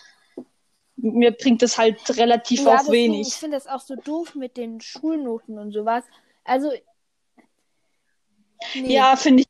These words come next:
Speaker 1: auch. Ich find's auch nicht gut. Weil
Speaker 2: <laughs> Nee, ich hab nur nee
Speaker 1: Hä?
Speaker 2: gesagt. Also, nee, weil, nee, ich find's auch nicht gut. So. <laughs> Nein,
Speaker 1: Ach so,
Speaker 2: das
Speaker 1: sorry.
Speaker 2: <laughs> Nein.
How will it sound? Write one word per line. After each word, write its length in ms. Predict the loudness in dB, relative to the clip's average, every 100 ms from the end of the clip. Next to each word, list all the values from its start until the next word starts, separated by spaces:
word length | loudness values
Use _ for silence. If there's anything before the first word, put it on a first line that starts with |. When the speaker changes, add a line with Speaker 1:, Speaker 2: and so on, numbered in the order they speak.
| 0
Speaker 1:
auch. 180 | -4 -2
Ich 100 | -2
find's 200 | 0 0
auch 100 | -4
nicht 160 | -2
gut. 260 | 0 0 -4 -20 -20 -20 -20 -20 -2
Weil 280 | 2 2 0 _ _ _ -20 -20 _ -20 _ _ _ _ _
Speaker 2:
<laughs> 440 | -8 -2 0 0 -4 -12 -8
Nee, 160 | -4 -4
ich 120 | -4
hab 120 | -4
nur 120 | -4
nee 120 | -2
Speaker 1:
Hä? 120 | 0 0
Speaker 2:
gesagt. 220 | 0 -2
Also, 140 | -2
nee, 360 | 0 2 2 0
weil, 220 | -2 -4
nee, 220 | -6 -8 -8
ich 140 | -14
find's 180 | -12 -8
auch 120 | -6
nicht 240 | -8 -12
gut. 220 | -16 -18 -8
So. 340 | -4 -4 -6 _ _ _ _ _ _ _ _ _ _ -2
<laughs> 1500 | 0 2 0 -2 -10 -10 -4 -4 -4 -16 -16 -8 -8 -8 -10
Nein, 180 | 0 2
Speaker 1:
Ach 60 | 2
so, 180 | 0 2 4 4 4 2
Speaker 2:
das 140 | 0
Speaker 1:
sorry. 340 | 0 2 2 0 -6 -6 -6 -10
Speaker 2:
<laughs> 400 | -14 -20 -20 -18
Nein. 380 | -14 -12 -14